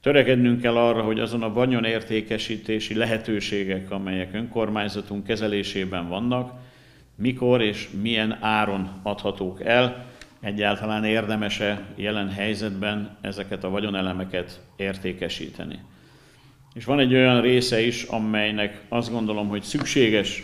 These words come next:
a kidolgozása, mint ahogy az előzőeknek is, hangsúlyozom, a kidolgozása, hiszen, eh, arról kell döntenünk, és arról döntöttünk a mai napon, hogy melyek azok az intézkedések, amelyeket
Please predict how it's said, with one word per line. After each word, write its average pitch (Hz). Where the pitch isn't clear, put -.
a -
kidolgozása, 110
mint 101
ahogy 95
az 95
előzőeknek 101
is, 107
hangsúlyozom, 95
a -
kidolgozása, 95
hiszen, 107
eh, 104
arról 120
kell 120
döntenünk, 113
és 95
arról 104
döntöttünk 98
a 92
mai 95
napon, 117
hogy 101
melyek 123
azok 117
az 110
intézkedések, 104
amelyeket 95